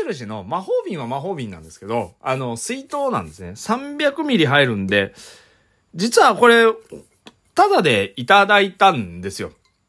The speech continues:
景品で。で、めっちゃくちゃ今気に入ってて。ただ、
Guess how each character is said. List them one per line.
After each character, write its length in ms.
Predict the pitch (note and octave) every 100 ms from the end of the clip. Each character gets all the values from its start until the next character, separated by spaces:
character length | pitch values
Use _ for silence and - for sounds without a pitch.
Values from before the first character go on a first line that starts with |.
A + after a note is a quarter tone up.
| _ _ _ _ -
景 180 | - C#3+
品 200 | C3+ C3+
で。 240 | C3+ - _ _ _ _ _ _ _ -
で、 100 | A2+
め 180 | G2
っ 80 | A2+ - -
ち 60 |
ゃ 40 | C4+
く 60 |
ち 60 | -
ゃ 40 |
今 160 | C#4+ C4
気 160 | -
に 120 | D3+ D#3
入 100 | -
っ 20 | _ _
て 140 | D#3
て。 380 | C3+ - F2+ E2+ - - - - -
た 120 | -
だ、 160 | A3+ D3+